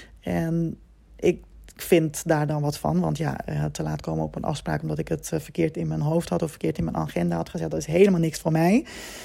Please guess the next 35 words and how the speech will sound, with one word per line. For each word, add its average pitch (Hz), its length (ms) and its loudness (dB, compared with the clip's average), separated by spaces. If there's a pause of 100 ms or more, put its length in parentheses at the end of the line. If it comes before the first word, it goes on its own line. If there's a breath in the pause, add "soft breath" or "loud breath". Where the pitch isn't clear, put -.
(160 loud breath)
<clears throat> 254 640 10
Maar 170 180 6
mijn 165 120 6
coach 214 220 10
zei 180 180 6
daar 160 180 4
ook 160 140 6
weer 160 180 6
op 160 100 4
van, 180 100 0
ja, 170 120 0
eigenlijk 175 320 -2
is 170 60 2
het - 100 -2
alleen 165 180 4
maar 156 80 2
een 151 60 0
goed - 240 -4
teken, 196 420 6
want 165 340 0 (100)
je 180 160 2
bent 185 200 4
aan 165 80 2
het 151 80 0
loslaten, 165 560 4
weet 151 100 2
je. 185 60 0
Je 185 60 0
bent 170 200 2
nu 180 140 4
echt 180 240 0
een 175 100 0
beetje 170 320 0
aan 160 120 -2
het 151 180 -8